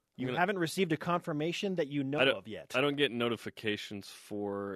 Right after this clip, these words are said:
Speaker 2: if he follows me, so I'll have to look it up manually. What is he, real Coach Rose?
Speaker 1: There was a discussion that when B Y U basketball with Dave Rose,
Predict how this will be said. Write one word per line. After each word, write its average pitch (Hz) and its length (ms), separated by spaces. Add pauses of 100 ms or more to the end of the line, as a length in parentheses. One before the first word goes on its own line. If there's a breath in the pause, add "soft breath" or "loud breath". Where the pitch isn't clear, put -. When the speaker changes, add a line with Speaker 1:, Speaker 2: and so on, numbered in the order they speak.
Speaker 2:
if 101 140
he 92 80
follows 117 500
me, 113 220
so 98 140
I'll 98 80
have 95 100
to - 100
look 98 140
it 85 60
up - 100
manually. 90 640 (400)
What 107 100
is 131 60
he, 147 100
real 107 300
Coach 117 320
Rose? 101 340 (180)
Speaker 1:
There 143 140
was 170 160
a 175 60
discussion 160 720
that 156 280
when 220 420 (360)
B 185 140
Y 214 140
U 220 120
basketball 180 580
with 156 200
Dave 165 300
Rose, 131 440